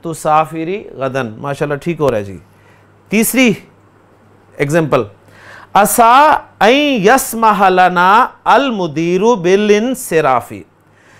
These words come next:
لے جی، "عسیٰ ان یسمح لنا المدیر بالانصراف۔" اے، امید ہے کہ پرنسپل ہمیں جانے کی اجازت دے دے گا۔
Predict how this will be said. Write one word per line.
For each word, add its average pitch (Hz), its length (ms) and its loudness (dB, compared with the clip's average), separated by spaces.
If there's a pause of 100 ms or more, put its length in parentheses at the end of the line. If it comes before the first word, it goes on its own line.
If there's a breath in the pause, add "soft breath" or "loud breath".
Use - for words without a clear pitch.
(280 soft breath)
لے 196 120 0
جی، 202 120 -2
"عسیٰ 247 420 2
ان 214 80 0
یسمح 214 760 2
لنا 185 640 4
المدیر 175 580 0
بالانصراف۔" 170 640 -2
اے، 170 1040 0 (260)
امید 202 320 0
ہے 247 180 4 (100)
کہ 208 340 2 (1080)
پرنسپل 233 480 0
ہمیں 196 420 -2
جانے 170 420 -2
کی 185 200 -10
اجازت 156 540 -6
دے 139 180 -6
دے 110 220 -8
گا۔ 113 140 -4